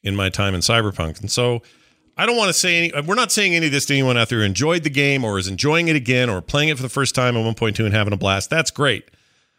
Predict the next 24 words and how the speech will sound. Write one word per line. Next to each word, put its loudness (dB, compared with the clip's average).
Just -4
for 2
us, 2
it -4
just -2
didn't -2
hit -2
the -6
way 2
that 0
Sha-, 0
those 0
Shadowrun 0
games, 0
Chat 0
was -6
mentioning -2
those, -2
those -2
were -4
fantastic. -4
Uh, -4
great 0
stories, 0